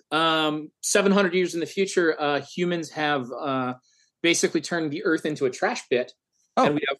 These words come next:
Speaker 1: and we have robots out, uh, cleaning up the trash and once in a while
Speaker 2: Oh.
Speaker 1: checking for life.
Speaker 2: Oh.
Speaker 1: Yeah, it's quite good.
Speaker 2: Hmm.
Speaker 1: Yeah.
Speaker 2: I'm looking into it right now,
Speaker 1: Yeah.
Speaker 2: Wall-E.
Speaker 1: Yeah, Wall-E. It's a Pixar film.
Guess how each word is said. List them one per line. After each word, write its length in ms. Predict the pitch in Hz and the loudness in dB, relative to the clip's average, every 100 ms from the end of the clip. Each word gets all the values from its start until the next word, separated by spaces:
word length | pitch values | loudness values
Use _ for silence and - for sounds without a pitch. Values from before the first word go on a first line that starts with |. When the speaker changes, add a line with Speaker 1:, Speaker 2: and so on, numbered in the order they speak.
| - | -2
Speaker 1:
and 160 | 156 156 | 0 2
we 120 | 160 | 2
have 200 | 156 131 | 0 2
robots 440 | 139 233 190 143 | 4 6 4 4
out, 220 | 151 147 143 - | 2 2 0 -4
uh, 240 | 143 131 - - | -4 -4 -6 -2
cleaning 280 | 190 180 | 0 2
up 100 | 160 | 0
the 60 | 147 | -4
trash 440 | 139 196 175 151 - | 0 2 2 -2 -4
and 180 | 156 151 | -2 0
once 180 | 151 151 | 0 0
in 60 | |
a 40 | 151 | 0
while 120 | 135 | 0
Speaker 2:
Oh. 80 | 135 | -2
Speaker 1:
checking 280 | 147 135 139 | -4 -4 -4
for 120 | 127 | 0
life. 260 | 123 117 - _ _ _ _ _ _ | 0 0 -4 _ _ _ _ _ _
Speaker 2:
Oh. 280 | - 440 113 - _ _ _ _ | 2 4 2 -4 _ _ _ _
Speaker 1:
Yeah, 140 | - - | -6 -4
it's 160 | - 151 | -6 2
quite 180 | 196 185 | 4 6
good. 180 | 208 - _ _ _ _ _ _ - | 4 0 _ _ _ _ _ _ 4
Speaker 2:
Hmm. 140 | 185 110 _ _ _ _ _ | 4 4 _ _ _ _ _
Speaker 1:
Yeah. 100 | 202 | 4
Speaker 2:
I'm 100 | 165 | 6
looking 220 | 175 175 | 8 8
into 200 | 165 156 | 8 8
it 40 | 135 | 8
right 220 | 139 139 | 8 8
now, 340 | 143 127 104 - | 6 6 4 0
Speaker 1:
Yeah. 60 | - | 2
Speaker 2:
Wall-E. 360 | 131 123 107 - - - - | 4 6 4 0 -12 -16 -4
Speaker 1:
Yeah, 220 | 208 - - | -2 0 4
Wall-E. 580 | 180 196 208 214 - _ | 6 6 4 0 -2 _
It's 140 | 160 - | -2 0
a 40 | |
Pixar 460 | - 269 - 135 - | 2 2 4 2 2
film. 220 | 123 95 | 0 -2